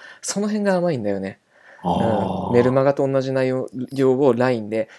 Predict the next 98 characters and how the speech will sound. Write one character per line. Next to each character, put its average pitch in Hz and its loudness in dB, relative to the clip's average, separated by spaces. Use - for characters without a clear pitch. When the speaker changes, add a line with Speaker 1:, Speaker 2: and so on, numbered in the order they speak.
Speaker 1:
「こ - -4
う 175 0
い 180 -2
う 175 -2
の 165 -4
も 117 -4
や 110 0
っ - -6
て 123 -6
ま 117 -6
す」 110 -8
と 107 -16
か 98 -8
っ 98 -12
て、 - -10
両 160 6
方 220 0
登 214 0
録 202 0
し - -4
て 202 2
る 196 -2
人 196 -8
か 107 0
ら 101 -4
し - -8
た 104 -2
ら 92 -2
う 110 -2
ざ 151 -2
っ 175 -10
た 180 0
い 175 0
ん 110 -10
だ 87 -8
よ。 - -16
Speaker 2:
あ 117 0
ー、 - -4
確 131 2
か 113 -2
に。 104 -4
Speaker 1:
う - -8
ん、 110 -6
う - -8
ん、 113 -10
見 160 -6
て 151 2
る、 113 2
見 123 -6
て 147 0
ま 104 -4
す - -10
か 101 -4
ら 104 -2
い 139 0
い 170 -2
か - -4
ら 101 -6
別 101 -10
に 101 -10
こ 98 -8
れ 104 -6
み 101 -4
た 92 -4
い - -8
な。 - -14
う 113 -8
ん。 110 -10
全 147 2
く 196 2
違 190 4
う 180 6
内 180 4
容 175 2
が 170 6
両 160 0
方 165 0
で 156 2
き - -16
た 127 4
り 113 2
す 110 -6
る 113 -4
と、 139 0
そ 185 -8
れ 175 0
は 165 -2
一 151 -6
つ - -10
価 - 0
値 - -10
で - -4
し - -8
ょ？ - -12
Speaker 2:
は 135 8
い。 107 2
Speaker 1:
う - 0
ん。 104 -4